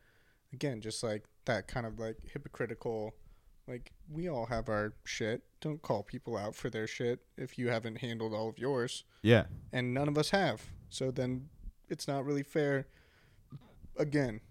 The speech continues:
Speaker 1: like, t-, talking very vaguely and broadly here, not necessarily talking about someone who's, like, committed a serious crime. <laughs> I don't think that's judgment. I think that's just, like,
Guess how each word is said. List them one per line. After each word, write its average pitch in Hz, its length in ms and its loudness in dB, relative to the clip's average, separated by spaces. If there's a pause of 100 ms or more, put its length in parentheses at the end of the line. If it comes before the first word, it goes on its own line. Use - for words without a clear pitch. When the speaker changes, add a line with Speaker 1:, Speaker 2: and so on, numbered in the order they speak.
(140)
Speaker 1:
like, 127 360 -2 (640)
t-, - 80 -14 (220)
talking 135 380 2
very 127 260 6
vaguely 120 480 2
and 117 120 -2
broadly 120 360 2
here, 117 440 -4
not 123 120 -10
necessarily 117 340 -2
talking 117 360 -4
about 113 280 -2
someone 117 220 -6
who's, 120 260 -8
like, 110 240 -6 (460)
committed 120 440 -2
a 117 40 -4
serious 120 480 -2
crime. 117 560 -2 (760)
<laughs> - 420 4
I 151 60 2
don't 143 160 0
think 143 140 -2
that's 127 160 2
judgment. 120 500 -4
I 127 80 -4
think 117 180 -10
that's 110 180 -4
just, - 280 -8
like, 107 160 -4